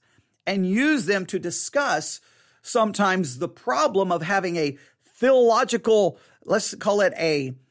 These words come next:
theoretical theology. Like, it's a theological principle that you're talking about in a classroom.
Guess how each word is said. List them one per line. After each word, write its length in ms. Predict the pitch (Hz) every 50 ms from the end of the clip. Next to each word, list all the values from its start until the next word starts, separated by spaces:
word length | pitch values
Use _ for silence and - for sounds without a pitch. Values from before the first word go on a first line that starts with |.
| _ _ _
theoretical 680 | - 277 277 285 269 254 247 240 254 240 - 220 220 196
theology. 760 | - - 185 170 180 202 269 254 196 147 120 107 120 98 113
Like, 200 | - 175 - - -
it's 140 | 202 185 214
a 60 | 202
theological 640 | 202 - 269 277 285 277 269 254 - 240 190 214 196
principle 520 | - - 254 254 240 - 190 156 196 208
that 120 | 180 165
you're 120 | - 202 190
talking 340 | - 226 220 214 208 208 202
about 220 | 190 196 185 185
in 100 | 180 156
a 60 | 147
classroom. 800 | 131 - - 247 285 311 311 294 - - 160 139 117 120 117 117